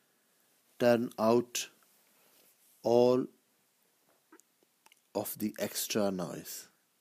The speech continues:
प्यारे बहनों भाइयों, आज की अकीदत का मौजू है शोर से दूर होना,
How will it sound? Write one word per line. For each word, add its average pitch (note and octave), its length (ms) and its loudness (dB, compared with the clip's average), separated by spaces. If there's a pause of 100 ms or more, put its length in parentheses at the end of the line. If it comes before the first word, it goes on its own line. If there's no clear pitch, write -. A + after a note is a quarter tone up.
(1400)
प्यारे C#3+ 200 4
बहनों C#3+ 240 0
भाइयों, C3 320 2 (280)
आज G#2 360 -2
की - 280 -6
अकीदत G#2 500 -6
का G#2 80 -2
मौजू F#2+ 400 -6
है F#2 260 -10 (1500)
शोर D3 440 2
से C3+ 220 2
दूर G2+ 380 -2
होना, E2+ 320 -8